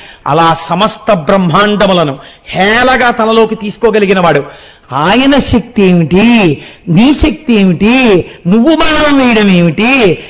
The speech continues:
ఎందుకొచ్చిన ఆలోచనలు? భూకాంత తేరునో పువ్వుల తేరునో నిర్జర సుఖభటుల్ ని-, కీరభటులు. ఎంత గొప్పగా చెప్పిందండి నిజంగా రతీదేవి. మెరుపులు మెరిశాయండి వాంగ్మయంలో. కొంతమంది స్త్రీలు,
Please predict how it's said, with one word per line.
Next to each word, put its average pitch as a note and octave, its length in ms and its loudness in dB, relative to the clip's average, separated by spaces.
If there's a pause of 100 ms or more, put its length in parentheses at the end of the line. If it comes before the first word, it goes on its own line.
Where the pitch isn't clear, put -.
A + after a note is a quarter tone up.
(140)
ఎందుకొచ్చిన C4+ 640 0
ఆలోచనలు? G#3+ 1000 2 (340)
భూకాంత C#4 720 0
తేరునో C#4 760 0
పువ్వుల B3+ 600 2
తేరునో A3+ 760 2
నిర్జర A#3+ 680 0
సుఖభటుల్ G3+ 760 0
ని-, A3+ 260 0 (320)
కీరభటులు. C#4 680 0 (480)
ఎంత D#3+ 420 -8
గొప్పగా F3+ 680 -2
చెప్పిందండి G#3+ 500 0
నిజంగా A#3 340 0
రతీదేవి. A3 680 0 (300)
మెరుపులు A3 600 0
మెరిశాయండి C4 640 2
వాంగ్మయంలో. A#3+ 580 -2
కొంతమంది A3+ 500 -4
స్త్రీలు, B3 480 0